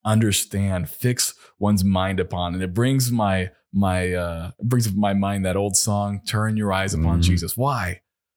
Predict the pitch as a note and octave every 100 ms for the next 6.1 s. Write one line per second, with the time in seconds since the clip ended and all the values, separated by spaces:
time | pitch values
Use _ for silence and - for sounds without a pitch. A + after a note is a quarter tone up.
0 | _ - G#2+ G#2 - C3+ C3+ B2 A#2 A#2+
1 | - A2+ A#2 A2 G#2+ G#2 - A2 G#2+ A2+
2 | A2+ G#2+ G2 G#2 F#2 G#2+ A#2+ A#2 A#2 -
3 | B2+ B2+ - B2+ A#2 A2 F#2+ F2 D2+ F#2+
4 | G#2 G2+ - C3 - A#2+ F#2+ F#2 F2+ F#2+
5 | F#2 G2+ G#2 G2+ G2+ - - A#2+ A2 G2
6 | -